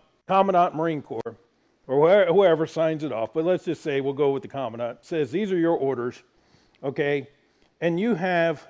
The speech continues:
a staff sergeant come and say, "Ah, I want it changed." Okay, in your case, you probably will follow your staff sergeant, but it may not be the greatest idea. But you get the idea of you go with,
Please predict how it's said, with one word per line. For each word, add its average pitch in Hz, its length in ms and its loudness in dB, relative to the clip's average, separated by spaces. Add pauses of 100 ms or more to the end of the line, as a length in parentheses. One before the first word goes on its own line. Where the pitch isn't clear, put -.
(140)
a 160 400 -2 (440)
staff 190 380 0
sergeant 156 380 0
come 160 240 -6
and 131 100 -10
say, 151 360 -4 (300)
"Ah, 226 340 2 (260)
I 196 120 0
want 202 180 0
it 165 100 -10
changed." 160 540 -6 (1300)
Okay, 143 280 -4
in 117 100 -10
your 135 120 -6
case, 120 300 -12
you 117 60 -20
probably 107 280 -12
will 98 60 -14
follow 104 260 -12
your 101 120 -16
staff 104 320 -16
sergeant, 110 280 -14
but 131 120 -10
it 131 60 -10
may 131 180 -10
not 123 240 -10
be 120 100 -6
the 110 80 -10
greatest 120 320 -8
idea. 127 160 -8
But 175 140 -2
you 208 80 0
get 175 180 0
the 135 120 -4
idea 120 460 -4 (460)
of 165 340 2 (440)
you 220 460 0
go 170 300 2
with, 139 480 -2